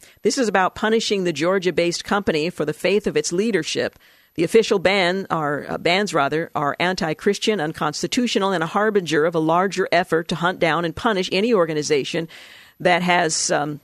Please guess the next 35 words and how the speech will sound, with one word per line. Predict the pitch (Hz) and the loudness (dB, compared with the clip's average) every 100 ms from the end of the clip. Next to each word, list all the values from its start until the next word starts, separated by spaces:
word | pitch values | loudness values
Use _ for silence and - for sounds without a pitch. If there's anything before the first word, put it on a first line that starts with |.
| - | -2
uncongenial | 180 214 208 190 147 196 226 190 | 0 2 0 -2 0 2 2 0
views | 156 202 190 170 170 | 0 2 2 2 0
on | 170 | 0
sexual | - 170 - 175 165 | -2 -2 -2 -2 0
morality." | 165 175 180 160 120 - _ | 0 0 0 0 -4 -10 _
In | 185 | -4
San | 190 220 214 | 2 2 2
Antonio, | 185 - 240 190 160 | 0 2 2 2 0
the | 180 | 0
leader | 165 180 180 | -2 0 0
of | |
the | 151 - | -2 -2
anti-Chick-fil-A | 165 170 156 147 - 190 - 165 147 | -2 0 0 0 0 -4 0 0 0
effort, | - 147 151 165 - | -2 -4 -4 -4 -4
City | 175 165 | -4 -2
Councilman | 180 175 - 165 147 | -4 -4 -4 -4 -2
Roberto | 147 170 185 - 165 | 0 2 0 0 0
Trevino, | 156 170 151 196 185 113 170 - - - - _ - | 0 -2 0 0 0 -2 -6 -12 -20 -20 -20 _ -2
explained | 196 - 226 233 | 0 2 4 4
that | 208 185 196 | 4 4 2
everyone | 226 269 233 143 170 | 2 4 4 2 0
has | 175 160 | -2 -2
a | |
place | - 185 208 - | 0 2 2 2
here | 160 143 | 0 2
and | 165 156 | 2 2
everyone | 185 214 180 175 | 2 2 2 0
should | - 175 | -2 -2
feel | - 196 180 | 2 2 4
welcome | 180 233 170 151 | 2 2 0 0
when | 175 160 | -2 0
they | 165 | 0
walk | 170 160 175 | 0 -2 -4
through | - 175 | -2 2
our | 156 | 2